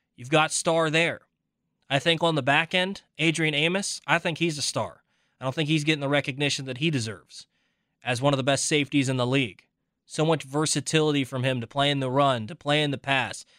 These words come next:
to coming down in the box, to playing deep. Adrian Amos can do it all. But I think the biggest star of that entire defense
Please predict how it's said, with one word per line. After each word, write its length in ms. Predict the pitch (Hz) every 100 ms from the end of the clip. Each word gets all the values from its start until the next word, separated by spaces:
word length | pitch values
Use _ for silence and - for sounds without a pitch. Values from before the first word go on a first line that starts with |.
| _ _
to 60 | -
coming 320 | - 160 156
down 320 | 143 143 139
in 80 | 139
the 80 | 127
box, 420 | 120 120 98 -
to 80 | -
playing 420 | - 156 160 151
deep. 300 | 139 120 - _ _ _ _ _ _ _ -
Adrian 320 | 156 160 170
Amos 260 | 165 165 -
can 100 | 147
do 140 | 147
it 40 |
all. 280 | 139 135 - _ _ _ _
But 120 | - 139
I 60 |
think 160 | 139 180
the 80 | 160
biggest 440 | 120 160 180 -
star 360 | - 165 165 143
of 80 |
that 160 | 127 139
entire 400 | 131 - 151 156
defense 720 | 139 175 170 127 113 - -